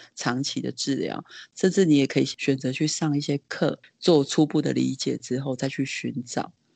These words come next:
跟朋友跟心理师最大的不同是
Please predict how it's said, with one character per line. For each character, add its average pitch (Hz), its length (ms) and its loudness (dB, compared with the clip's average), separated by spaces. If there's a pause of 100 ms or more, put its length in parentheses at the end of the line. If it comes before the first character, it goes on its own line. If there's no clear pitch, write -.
(140)
跟 262 220 6
朋 180 240 2
友 185 120 2
跟 185 300 -2
心 196 260 -2
理 160 60 2
师 170 300 -4
最 208 180 2
大 196 160 -2
的 160 100 -4
不 180 160 -6
同 143 300 -6
是 151 380 -2